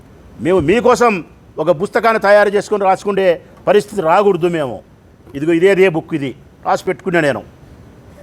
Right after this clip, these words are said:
తయారు చేసి పెట్టుకున్నా. ఈ రోజు నుంచి ప్రతిరోజు రాసుకుంటా దీంట్లో. బ్యాడ్ మెమరీస్ బుక్ అని చెప్పి తయారు చేసుకున్నా,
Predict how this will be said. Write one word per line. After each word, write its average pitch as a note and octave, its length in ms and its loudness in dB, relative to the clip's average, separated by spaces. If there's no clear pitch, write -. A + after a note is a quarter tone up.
తయారు G3 260 4
చేసి F#3 220 -2
పెట్టుకున్నా. F3+ 360 -4
ఈ F3+ 120 -2
రోజు G3+ 200 0
నుంచి F#3+ 220 -4
ప్రతిరోజు A3+ 560 2
రాసుకుంటా G#3+ 380 -2
దీంట్లో. D#3+ 420 -8
బ్యాడ్ F3 260 2
మెమరీస్ G3 340 2
బుక్ F#3 220 -6
అని G3+ 120 0
చెప్పి G3 160 -4
తయారు G3 300 2
చేసుకున్నా, G3 600 -2